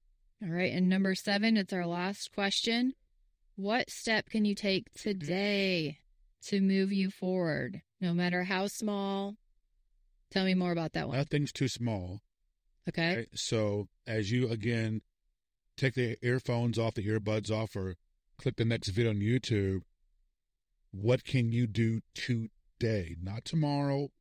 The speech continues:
Speaker 2: right now, that's gonna start moving you towards purpose. Um, think about what my good friends always tells me, like, "Hey, where do you see yourself in three years or five years?" You gotta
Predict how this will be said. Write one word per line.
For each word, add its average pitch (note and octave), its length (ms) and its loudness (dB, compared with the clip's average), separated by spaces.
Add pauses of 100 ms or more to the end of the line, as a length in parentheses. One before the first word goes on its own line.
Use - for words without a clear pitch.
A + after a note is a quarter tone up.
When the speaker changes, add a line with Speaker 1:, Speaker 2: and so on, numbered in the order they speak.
Speaker 2:
right G#2 300 0
now, A2 600 2 (440)
that's - 140 -8
gonna G#2 160 2
start F#2+ 240 0
moving G2 380 0
you G2 100 2
towards F2+ 840 0 (260)
purpose. - 540 -4 (520)
Um, G2 360 0 (300)
think B2+ 180 0
about A2 360 0 (100)
what A2 160 -2
my G#2+ 100 0
good G#2+ 200 0
friends G#2+ 320 0
always G2+ 300 0
tells G2 300 -2
me, G2 100 -6
like, G2 160 -6
"Hey, G2+ 320 -2 (460)
where B2 160 0
do B2+ 60 2
you B2+ 120 2
see - 140 -2
yourself A#2 340 0
in G#2 120 -2
three G2+ 220 -4
years F#2+ 420 -8 (500)
or G#2+ 100 2
five G#2 320 2
years?" F#2 380 -6 (600)
You A2 80 -6
gotta G#2 240 2